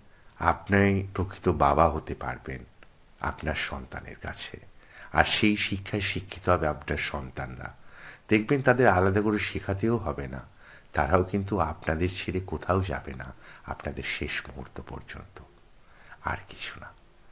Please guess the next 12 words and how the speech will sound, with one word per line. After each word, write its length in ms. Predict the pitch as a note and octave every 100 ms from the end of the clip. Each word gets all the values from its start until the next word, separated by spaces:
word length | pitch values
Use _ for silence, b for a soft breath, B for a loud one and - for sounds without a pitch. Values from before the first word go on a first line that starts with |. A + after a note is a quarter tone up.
| B B B B B B B B -
আমি 160 | D#2 E2+ -
চাই 200 | F2+ F2 F2+ - - - b b b b b b - - - -
যে 100 | E2+ D#2
যেখান 240 | D#2 F#2+ F#2
থেকে 160 | G2 E2
দেখছেন 520 | D#2 D2+ - - G2 - - - - - - - - -
সবাই 260 | E2 D#2 D#2+ -
ভালো 200 | D2 C#2+ -
থাকুন, 260 | C#2 - D2+
সুখে 360 | - - - F2+
থাকুন, 300 | D2 - C2 B1+ B B B B
আর 200 | D2 C#2+